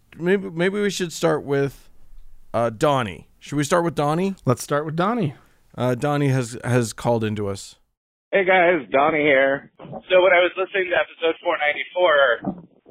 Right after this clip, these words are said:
Speaker 3: um, I was listening to, uh, listening about the study, uh, done on Christian kids that go to college, and I have to say that I'm gonna have to side with Frank on this one because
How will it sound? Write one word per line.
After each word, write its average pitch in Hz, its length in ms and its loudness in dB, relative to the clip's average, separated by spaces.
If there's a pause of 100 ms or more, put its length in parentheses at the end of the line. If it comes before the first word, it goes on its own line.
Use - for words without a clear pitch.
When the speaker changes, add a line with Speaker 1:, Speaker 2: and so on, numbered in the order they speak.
Speaker 3:
um, 131 280 0
I 135 120 4
was 139 160 -2
listening 165 320 -4
to, 147 220 -4 (340)
uh, 127 120 0
listening 156 360 -8
about 143 200 -2
the 143 120 -14
study, 131 480 -2 (200)
uh, 110 440 0
done 127 320 0
on 113 480 0
Christian 135 400 -6
kids 120 160 -6
that 123 160 -8
go 110 80 0
to 107 160 -4
college, 117 360 0 (520)
and 143 160 2
I 147 120 0
have 175 200 0
to 185 160 -20
say 165 160 2
that 151 80 2
I'm 135 160 2
gonna 139 160 -2
have 139 160 -2
to - 160 -20
side 127 160 -4
with 120 180 -12
Frank 127 260 -4
on 117 200 -2
this - 160 -16
one 92 240 -8
because 107 480 -2